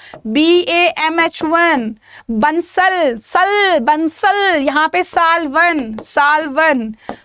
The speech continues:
फिर मैंने कहा था, "आओ पढ़े यूवी, यूवी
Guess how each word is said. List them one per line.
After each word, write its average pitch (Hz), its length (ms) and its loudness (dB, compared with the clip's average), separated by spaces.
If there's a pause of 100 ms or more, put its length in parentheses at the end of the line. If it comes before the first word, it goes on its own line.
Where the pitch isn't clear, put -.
(140)
फिर 339 120 0
मैंने 359 240 2
कहा 339 280 0
था, 381 440 2 (300)
"आओ 370 360 2
पढ़े 370 500 0
यूवी, 339 800 2 (220)
यूवी 359 680 4